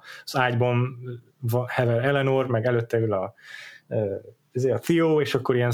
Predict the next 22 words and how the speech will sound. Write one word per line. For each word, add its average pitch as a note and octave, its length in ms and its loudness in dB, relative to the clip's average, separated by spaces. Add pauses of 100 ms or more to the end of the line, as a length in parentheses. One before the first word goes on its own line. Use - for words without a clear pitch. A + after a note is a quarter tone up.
nem, D3 180 0
talán F3 300 2
az C3+ 120 2
még C3+ 120 2
lehet, C3+ 160 2
hogy A#2 140 2
izéval G#2+ 380 2
is G#2 120 0
készült, G#2+ 400 -2
ilyen A#2 120 2
split A2+ 360 0
diopterrel G#2+ 920 0 (340)
az G#2+ 160 -6
a G#2 60 -2
felvétel, A#2+ 520 2
hogy A#2+ 160 2
így B2+ 80 2
mind C#3+ 140 2
a A#2 40 2
ketten A2+ 280 0
fókuszban A2 540 0
vannak. A2+ 580 0